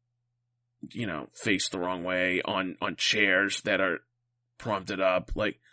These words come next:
he's done this so many times. Like, is his spine made of jelly? Or is he just gonna be in a wheelchair in, like, a couple <laughs> years? I love, I love Kevin Owens, but every time, I just think of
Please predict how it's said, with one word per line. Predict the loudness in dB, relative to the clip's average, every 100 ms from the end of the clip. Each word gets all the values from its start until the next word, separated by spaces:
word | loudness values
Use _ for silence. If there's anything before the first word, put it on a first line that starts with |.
| _ _ -20
he's | -16 -14
done | 2 4 4
this | 2
so | 0 0 -2 -2
many | -2 -4
times. | 4 4 4 -4 0
Like, | -2 -2 -18 -20 4
is | 4 6
his | 2
spine | 0 4 2 2 0
made | -2 -2
of | -2
jelly? | -4 -4 -2 2 4 4 0 _ _ _ _ _ _ _ _
Or | 4 4
is | 6
he | 2
just | 4 0
gonna | -2 -2
be | 0
in | 2
a | 2
wheelchair | 8 8 8 6 4 4
in, | 2
like, | -2 -4
a |
couple | -2 0 4
<laughs> |
years? | 4 8 8 8 6 6 4 4 -6 -12 -18 _ _ _ _ _ _ _ _ -20 -20 -20 8
I | 10
love, | 12 12 12 12 12
I | 10 8
love | 10 8 10 10 8
Kevin | 2 2 2
Owens, | 0 -2 -2
but | -2 4
every | 4 4
time, | 6 6 8 6 2 -4 -16 4
I | 4
just | 6 4
think | 4
of | 2